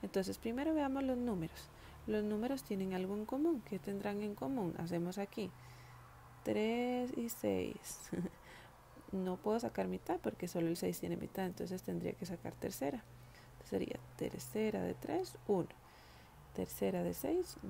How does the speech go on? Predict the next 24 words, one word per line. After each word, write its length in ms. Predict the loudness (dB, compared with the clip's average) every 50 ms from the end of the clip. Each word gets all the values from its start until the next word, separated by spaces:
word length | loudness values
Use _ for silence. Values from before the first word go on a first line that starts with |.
| -8 -6
dos. 320 | -6 -6 -6 -6 -10 -12 -16 -16 -16 -8
Recuerden 260 | -2 0 2 2 2
que 100 | 0 -2
aquí 140 | -2 0 0
lo 120 | 0 0
que 100 | 0 0
hacemos 280 | -2 0 -2 -2 0 0
es 160 | -2 -2 -2
tres 260 | 0 2 2 4 4 2
dividido 180 | 2 0 0
entre 180 | 0 0 -2 -4
tres, 300 | -2 0 -2 -2 -2 -2 -2
uno. 220 | -2 0 0 0 -2 -6
Seis 240 | -4 0 2 2 4
dividido 160 | 2 2 -2
entre 180 | -2 -2 -4 -4
tres, 320 | -2 -2 -2 -2 -2 -4 -6 -4
dos. 260 | 0 2 0 0 0 -4 -14 -16 -16 -16 -16 -16 -12
Ok, 60 | -6
entonces 460 | -2 0 0 0 0 0 0 0 0 0
ya 80 | -2
no 100 | -2 -2
puedo 240 | -4 0 0 0 2
seguir, 400 | 2 0 -2 0 0 -2 -2 -2